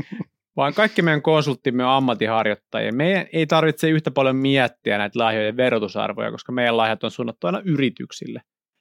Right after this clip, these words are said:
Speaker 2: Kaikki meidän ty-, niin sanotut työntekijät on osakeyhtiö-ihmisiä ja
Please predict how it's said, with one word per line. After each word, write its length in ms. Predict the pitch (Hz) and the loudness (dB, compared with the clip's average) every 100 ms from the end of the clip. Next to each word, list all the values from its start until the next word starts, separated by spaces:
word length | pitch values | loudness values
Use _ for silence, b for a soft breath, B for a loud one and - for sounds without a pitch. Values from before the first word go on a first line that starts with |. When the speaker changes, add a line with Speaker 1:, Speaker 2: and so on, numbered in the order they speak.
| _ | _
Speaker 2:
Kaikki 240 | - 104 117 | -12 -6 -2
meidän 240 | 117 113 - | -2 -2 0
ty-, 100 | 147 | 0
niin 120 | 147 | 2
sanotut 260 | 120 123 - | 0 -4 -2
työntekijät 560 | 135 117 107 - 104 117 | -2 0 -2 -2 -4 -2
on 100 | 117 | -4
osakeyhtiö-ihmisiä 2000 | 113 107 98 113 120 - - - _ _ _ _ _ _ _ 120 107 110 123 143 117 | -2 -4 -4 -6 -8 -12 -14 -14 _ _ _ _ _ _ _ -8 -6 -8 -8 -8 -10
ja 160 | 135 | -12